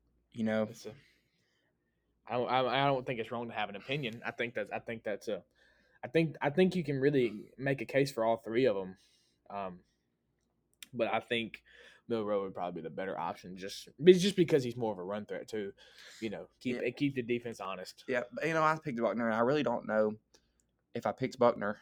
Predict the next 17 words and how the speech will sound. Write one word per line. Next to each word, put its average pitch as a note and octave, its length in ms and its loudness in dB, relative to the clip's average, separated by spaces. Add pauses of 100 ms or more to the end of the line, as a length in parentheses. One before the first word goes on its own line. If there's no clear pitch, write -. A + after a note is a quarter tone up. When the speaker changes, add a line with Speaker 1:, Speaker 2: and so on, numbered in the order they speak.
(180)
Speaker 1:
would G#2 140 -2
he A#2 140 0
be A2+ 160 4
the G#2+ 120 -2
starter A2 380 4
at A2 60 0
the A2 80 0
end A2 100 0
of A2 40 -2
the A2+ 80 0
year? A#2 240 4
Because, A2 540 0 (1080)
I G#2 60 -4
mean, A2 80 0
Alabama C3+ 340 6
fan A#2+ 220 4
base G#2 460 -2